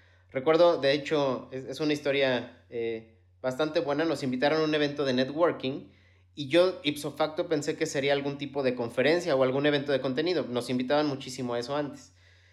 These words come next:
Eh, pero cuando llegué solo había, pues, básicamente mesas altas, eh, personas por todos lados, eh, hablando entre ellas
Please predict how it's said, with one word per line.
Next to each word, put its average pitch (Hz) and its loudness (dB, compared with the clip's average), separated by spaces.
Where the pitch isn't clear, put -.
Eh, 143 0
pero 160 2
cuando 165 2
llegué 175 2
solo 214 0
había, 185 2
pues, 127 -10
básicamente 156 0
mesas 151 0
altas, 190 0
eh, 127 0
personas 165 0
por 143 -4
todos 151 0
lados, 147 2
eh, 117 0
hablando 139 0
entre 127 2
ellas 190 0